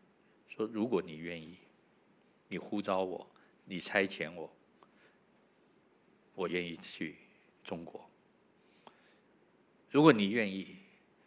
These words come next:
求你赐给我二十四个同工，和我一起回中国。”他觉得，他的日记，他觉得那天他跪在 Brighton Beach 的那个沙滩上，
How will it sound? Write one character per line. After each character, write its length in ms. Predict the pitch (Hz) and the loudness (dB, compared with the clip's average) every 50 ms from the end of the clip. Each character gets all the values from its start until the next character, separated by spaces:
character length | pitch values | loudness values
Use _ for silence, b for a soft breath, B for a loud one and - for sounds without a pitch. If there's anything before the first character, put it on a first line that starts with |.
| _ - _ _ _ | _ -20 _ _ _
求 180 | - - 104 | 0 0 2
你 140 | 110 110 90 | 2 2 -2
赐 220 | - - - - 95 | -4 -4 -6 -4 -2
给 120 | - 92 | -2 -2
我 140 | 87 85 85 | -2 -2 -2
二 180 | - 120 104 | 0 0 -2
十 100 | 92 - | -2 -2
四 280 | - - - - - 113 | -4 -6 -6 -4 -4 -6
个 80 | 85 80 | -6 -6
同 180 | 76 - 82 85 | -8 -8 -14 -16
工， 160 | 85 82 87 - _ - _ _ _ _ _ _ _ _ _ _ | -16 -18 -18 -20 _ -20 _ _ _ _ _ _ _ _ _ _
和 180 | _ - - 87 | _ -12 -8 -6
我 140 | 85 78 95 | -6 -6 -6
一 80 | 92 | -8
起 160 | - - - - | -12 -12 -14 -14
回 120 | - - | -16 -16
中 140 | - - - - | -16 -14 -16 -16
国。” 100 | - - - - _ - _ _ - _ _ _ _ _ _ _ _ _ _ _ _ _ _ _ _ _ _ _ _ _ _ _ _ _ _ _ - B B B B B B B - | -18 -20 -20 -20 _ -20 _ _ -20 _ _ _ _ _ _ _ _ _ _ _ _ _ _ _ _ _ _ _ _ _ _ _ _ _ _ _ -20 B B B B B B B 6
他 120 | - 190 | 6 6
觉 200 | 190 - 131 127 | 8 8 6 8
得， 240 | 127 131 120 120 - - - - - - _ _ _ - - - - - _ - - | 8 8 6 6 4 -2 -10 -20 -20 -20 _ _ _ -20 -20 -20 -20 -20 _ -18 4
他 120 | - 139 | 4 6
的 100 | 131 127 117 - - - - - | 6 6 2 2 -2 -4 -6 2
日 120 | - 151 123 | 2 2 2
记， 200 | - 123 104 95 | 4 0 0 0
他 180 | - - 170 | 6 6 6
觉 180 | 170 - 135 117 | 8 8 2 2
得 100 | 120 135 | 4 4
那 120 | 139 143 131 | 2 2 0
天 160 | 127 135 131 | 0 0 2
他 120 | 131 131 | 4 2
跪 260 | 131 - - 170 135 117 | 2 4 4 4 6 6
在 280 | - 123 113 95 82 - B B B B - - | 6 4 4 4 0 -4 B B B B -6 4
Brighton 440 | - 120 123 120 - 127 120 117 | 6 8 8 8 6 2 0 2
Beach 340 | - 123 104 - - - - | 2 2 2 4 0 -2 0
的 140 | - 95 90 | 0 -2 -2
那 100 | 92 98 | -2 -4
个 80 | 92 - | -6 -8
沙 300 | - - - 120 117 123 | -8 -2 0 2 2 4
滩 240 | 110 117 117 120 113 | 2 2 0 0 0
上， 240 | - 113 87 73 | 0 -2 -2 -2